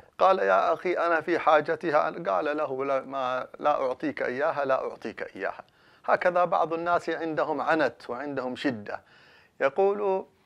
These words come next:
فذهب الرجل وهو منكسر، فجاء إلى النبي صلى الله عليه وآله وسلم، ورأى رسول الله في وجهه التغير.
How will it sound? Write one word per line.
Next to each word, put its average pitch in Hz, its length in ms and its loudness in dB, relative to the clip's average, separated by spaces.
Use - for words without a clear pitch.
فذهب 165 440 2
الرجل 165 360 0
وهو 151 300 0
منكسر، 143 580 -2
فجاء 170 540 6
إلى 156 120 0
النبي 156 320 -2
صلى 139 300 0
الله 143 180 4
عليه 131 340 6
وآله 127 420 2
وسلم، 113 520 -2
ورأى 160 440 6
رسول 160 360 2
الله 151 340 2
في 147 180 -2
وجهه 127 380 -2
التغير. 113 640 -2